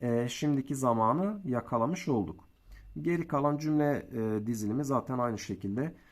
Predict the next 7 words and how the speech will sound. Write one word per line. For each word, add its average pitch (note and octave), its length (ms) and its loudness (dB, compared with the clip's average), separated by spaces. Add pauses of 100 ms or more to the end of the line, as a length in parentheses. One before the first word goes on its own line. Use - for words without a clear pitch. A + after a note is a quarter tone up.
(220)
Alex C#3+ 580 -2 (200)
isn't C#3+ 400 4
having C#3 460 0
lunch B2+ 460 2
in B2+ 120 2
the D3+ 120 -2
kitchen. B2+ 420 0